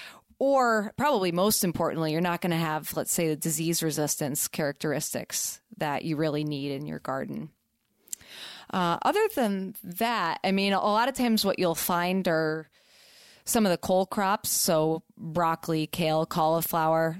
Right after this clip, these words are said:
that you can buy as, as starts. I've had luck directly sowing these in the garden, uh, although the germination rate definitely isn't as good as it would be if I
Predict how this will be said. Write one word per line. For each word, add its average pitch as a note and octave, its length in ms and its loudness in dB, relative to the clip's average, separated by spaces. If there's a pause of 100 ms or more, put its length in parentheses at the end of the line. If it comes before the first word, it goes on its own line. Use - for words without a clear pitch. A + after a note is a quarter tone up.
that - 160 -2
you F3 100 0
can E3+ 220 0
buy D#3+ 320 2
as, D#3 340 0
as D#3 160 -2
starts. - 640 0 (1300)
I've C4+ 220 0
had D#4 160 0
luck A#3+ 400 0
directly C4+ 420 2
sowing B3+ 380 4
these B3 260 2
in B3 60 6
the A#3 100 2
garden, A#3 540 2 (160)
uh, - 40 -2
although G3 500 2
the F#3 40 -2
germination G3 640 2
rate G3+ 240 0
definitely F#3 360 0
isn't F3+ 300 0
as E3 220 0
good E3+ 220 2
as F3+ 140 2
it F#3 100 0
would F3 220 2
be F3 160 2
if F3+ 160 0
I D#3 220 -2